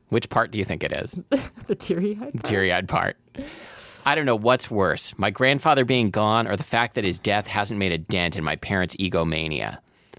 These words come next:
Speaker 2: Hmm.
Speaker 1: Using a wadded-up Kleenex to wipe at the tears slipping out of the
Speaker 2: Ew,
Speaker 1: corner
Speaker 2: no,
Speaker 1: of my eyes.
Speaker 2: no, they don't slip. They don't slip.
Speaker 1: <laughs> Nope.
Speaker 2: Nope. They might drip. They
Speaker 1: Yep.
Speaker 2: don't slip.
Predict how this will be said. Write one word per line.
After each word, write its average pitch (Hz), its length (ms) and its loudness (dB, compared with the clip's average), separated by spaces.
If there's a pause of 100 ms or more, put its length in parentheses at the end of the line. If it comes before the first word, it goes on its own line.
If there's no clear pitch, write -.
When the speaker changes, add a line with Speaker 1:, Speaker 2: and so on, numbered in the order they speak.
Speaker 2:
Hmm. 147 220 -4 (180)
Speaker 1:
Using 165 280 4
a 156 80 6
wadded-up 127 500 4
Kleenex 101 520 2
to - 80 -4
wipe 98 320 0
at 123 80 2
the 98 100 -2
tears 98 400 2
slipping 117 600 2
out 104 160 4
of 104 80 2
the 254 120 6
Speaker 2:
Ew, 359 140 8
Speaker 1:
corner 214 220 6
Speaker 2:
no, 180 80 10
Speaker 1:
of 180 160 8
my 180 160 6
eyes. 92 180 4
Speaker 2:
no, 254 380 8
they 240 100 6
don't 214 180 4
slip. 131 300 0 (840)
They 233 100 2
don't 294 180 2
slip. 330 320 4
Speaker 1:
<laughs> - 60 -10 (500)
Nope. 147 320 4 (140)
Speaker 2:
Nope. 220 200 6 (200)
They 196 140 6
might 233 180 4
drip. 202 300 4 (180)
They 147 100 2
Speaker 1:
Yep. 110 80 6
Speaker 2:
don't 202 100 2
slip. - 300 0